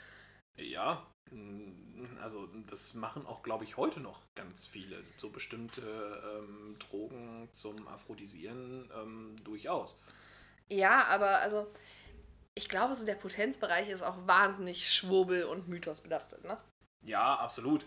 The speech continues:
Speaker 1: Hier Nashorn, äh, Raspel oder keine Ahnung was.
Speaker 2: <laughs>
Speaker 1: Ähm, ich mein,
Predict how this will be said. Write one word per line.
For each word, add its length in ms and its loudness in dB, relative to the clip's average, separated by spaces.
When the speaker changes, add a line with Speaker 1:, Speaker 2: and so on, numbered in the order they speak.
Speaker 1:
Hier 240 2
Nashorn, 640 -2
äh, 40 -12
Raspel 1000 -6
oder 260 -4
keine 320 -4
Ahnung 240 -2
was. 280 0
Speaker 2:
<laughs> 40 -6
Speaker 1:
Ähm, 300 4
ich 100 -8
mein, 240 6